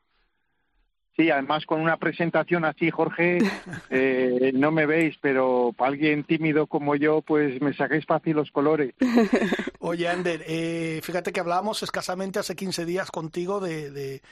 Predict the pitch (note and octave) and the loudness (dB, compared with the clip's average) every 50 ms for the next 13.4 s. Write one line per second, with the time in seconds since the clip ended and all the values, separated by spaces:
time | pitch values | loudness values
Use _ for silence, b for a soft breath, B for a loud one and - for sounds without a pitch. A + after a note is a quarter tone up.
0 | B B B B - C#3+ C3 - D#3+ D3 D#3+ D#3+ D#3+ - F3 D#3+ E3 E3 E3 E3 | B B B B -14 -12 -10 -8 -8 -6 -6 -6 -6 -6 -6 -6 -4 -4 -4 -4
1 | D#3+ D#3 D#3+ D#3 D#3 D3 D3 D3 D3 D3+ D#3 - E3+ E3 E3+ E3 D#3 - E3 E3 | -4 -6 -6 -6 -6 -6 -8 -8 -8 -10 -10 -8 -8 -6 -6 -6 -6 -6 -6 -6
2 | E3 - - D#3 D3+ D3+ D3 D3+ E3 F3 F#3 G3 G3 G3+ G#3 G#3 G#3 G#3 G3+ G3 | -6 -8 -8 -8 -8 -8 -6 -6 -4 -4 -2 -2 -2 -2 -2 0 0 0 -2 -2
3 | G3 F#3 F#3 F3+ E3+ E3+ F3+ F#3+ G#3 A#3+ - - D#3+ D#3+ E3+ F3 F3+ F3+ - F#3+ | -2 -4 -4 -4 -4 -4 -4 -4 -4 -6 -6 -8 -6 -4 -2 -4 -4 -4 -4 -6
4 | F3 E3+ - F3 F3 F#3 F#3+ F#3 F3+ E3 D3 D#3 D3+ D3+ - - D#3 E3+ G#3 C4 | -6 -6 -4 -4 -4 -4 -4 -6 -6 -6 -6 -8 -8 -10 -8 -8 -8 -6 -6 -8
5 | B3+ - - A#3 G#3+ G3+ G3 B B B B B B B F3 E3+ F#3 F#3+ G3+ G3+ | -8 -8 -8 -8 -8 -8 -10 B B B B B B B -6 -4 -4 -4 -4 -4
6 | G3 G3+ G#3 G#3+ A#3 G#3+ G#3+ F3+ - F#3 E3 E3 - - - F3+ G3 G#3 A3 A3 | -4 -4 -2 -2 -2 -2 -4 -4 -4 -4 -4 -4 -4 -4 -4 -4 -2 -2 -2 -2
7 | G#3 G3 F#3 F3+ F3+ G3 F3 F3+ F3 E3 D#3+ D3+ D3+ F#3 G3+ A3+ A#3 A3 A3 G#3+ | -2 -4 -6 -8 -10 -10 -10 -8 -8 -6 -6 -4 -2 -2 0 0 0 -2 -2 -4
8 | G#3 F#3 F#3 F3 E3 F3 E3+ E3 D3 - - F3+ G3 G3+ F#3+ F3 E3 - - G3+ | -2 -2 -2 -2 -2 -2 -4 -4 -4 -4 -4 -2 -2 -2 -2 -4 -4 -2 -2 -2
9 | G#3 G#3 G3 - - - F#3+ G3+ G3+ F#3 - - - E3 D3+ - - D#3 D3 - | 0 0 -2 -4 -4 -4 -4 -2 -4 -4 -4 -6 -8 -8 -8 -6 -8 -8 -6 -6
10 | D#3 D#3+ F3+ G3+ G3+ - - D#3 D3+ D#3 F#3+ F#3+ - - F3 F3+ F#3+ A3 B3+ - | -6 -4 -4 -4 -4 -4 -6 -6 -4 -4 -4 -4 -4 -4 -2 -2 -2 -2 -4 -6
11 | b b b b b b b b b b - F3 E3 D3+ D3 D3+ - E3+ F#3+ G#3 | b b b b b b b b b b -8 -6 -6 -6 -6 -6 -4 -4 -2 -2
12 | G3 F3 E3+ E3 E3+ - G3 G3+ - A#3 A3 A3 G#3+ G#3 G#3 G#3 F#3+ - - G#3+ | -2 -2 -2 -4 -4 -4 -4 -4 -4 -4 -2 0 0 2 0 0 0 0 0 2
13 | A3 C4 B3 A3 G#3 - - F#3+ | 2 2 0 0 -2 -4 -2 -2